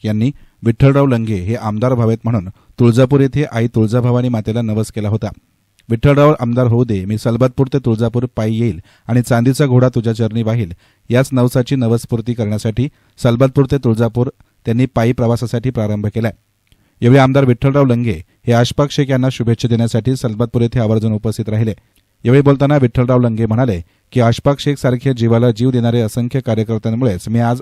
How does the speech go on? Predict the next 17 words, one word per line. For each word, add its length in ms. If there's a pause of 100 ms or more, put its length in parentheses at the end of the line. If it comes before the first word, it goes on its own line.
(140)
आमदारपदी 520
विराजमान 380
झालोय, 220 (400)
परंतु 240
मी 100
स्वतःला 400
कधी 220
आमदार 300
म्हणून 220
मिरवित 320
नाही. 240 (280)
सर्वसामान्य 680
जनताच 400
आमदार 340
असल्याचं 300
त्यांनी 220
म्हटलं. 280